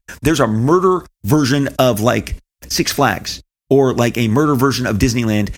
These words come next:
that is, that is meant to kill my heroes." Sometimes they're put in giant pinball machines. This is my love letter. Issues three and four were my love letter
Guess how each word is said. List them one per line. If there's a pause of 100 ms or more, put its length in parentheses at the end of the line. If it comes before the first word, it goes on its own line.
(140)
that
is, (180)
that
is
meant
to
kill
my
heroes." (180)
Sometimes
they're
put
in
giant (200)
pinball
machines. (1000)
This
is
my
love
letter.
Issues
three
and
four
were
my
love
letter